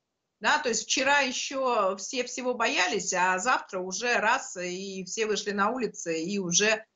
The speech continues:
эм, э, диктатор бежит, сломя голову, э, куда-нибудь, э, на далёкий остров в Тихом океане для того, чтобы сохранить свою жизнь. Э, поэтому да, конечно, пока побеждает страх,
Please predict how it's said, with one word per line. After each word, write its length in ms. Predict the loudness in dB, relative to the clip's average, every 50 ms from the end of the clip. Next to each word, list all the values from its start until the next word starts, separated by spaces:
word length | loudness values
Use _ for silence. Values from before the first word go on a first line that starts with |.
| _ _ _ _ _ _
эм, 580 | 2 2 4 6 4 4 2 2 0 0 0 0
э, 380 | 2 2 2 2 0 0 -2 -4 _
диктатор 580 | -4 -2 -2 -2 0 2 0 2 2 0 0
бежит, 340 | 2 0 2 2 0 -2 -4
сломя 560 | -2 0 0 2 4 4 4 4 4 2 2
голову, 640 | 0 0 0 2 2 2 0 0 0 0 2 2 2
э, 340 | 2 0 0 0 -2 -2 -2
куда-нибудь, 640 | -4 -2 0 0 2 2 0 -2 -4 -4 -4 -2 0
э, 160 | 0 0 2
на 220 | 2 2 2 2
далёкий 420 | 2 2 2 2 2 2 2 0 0
остров 320 | 0 0 0 -2 -4 -4
в 40 | -4
Тихом 320 | -8 -10 -8 -6 -4 -4
океане 580 | -4 0 2 2 4 4 4 2 0 -2 -2 -2
для 160 | -4 -6 -6
того, 220 | -4 -2 -2 -2 -2
чтобы 240 | -4 -8 -8 -8
сохранить 360 | -10 -8 -6 -4 -4 -4 -4 -6
свою 280 | -4 -4 -4 -2 -2
жизнь. 260 | -2 -2 -2 -6 -10 -16 _ _ _ _ _ _ _ _ _ _ _
Э, 280 | 0 2 4 4 4 4
поэтому 380 | 4 4 4 4 2 0 0
да, 300 | 2 2 4 4 4 2
конечно, 440 | 2 -2 -2 -2 0 -2 -2 -2 -4
пока 380 | -2 -2 -2 0 2 2 2 2 2 -2 -4 -8
побеждает 500 | _ -4 -4 -4 -2 0 2 0 2 0
страх, 420 | -2 -6 -4 0 0 0 0 -2